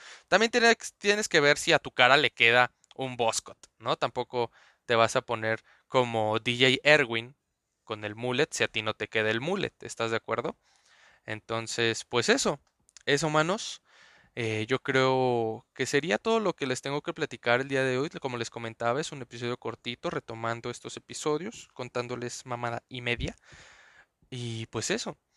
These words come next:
a continuación les voy a dejar con un par de canciones que les recomiendo que escuchen en esta semana para que, pues, tengan un poco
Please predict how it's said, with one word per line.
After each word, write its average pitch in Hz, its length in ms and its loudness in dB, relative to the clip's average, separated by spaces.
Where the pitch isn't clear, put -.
a 120 160 -2
continuación 123 720 -4
les 139 120 -2
voy 123 140 0
a 123 60 4
dejar 120 400 2
con 127 340 -6
un 123 220 -12
par 120 360 0
de 135 680 0
canciones 120 560 -4
que 165 120 -6
les 139 140 -4
recomiendo 117 520 -8
que - 100 -10
escuchen 117 580 -6
en 117 280 -10
esta 120 280 -2
semana 120 480 -2
para 240 220 6
que, 240 180 -4
pues, 233 340 -6
tengan 170 460 -4
un 156 180 -14
poco 156 580 -6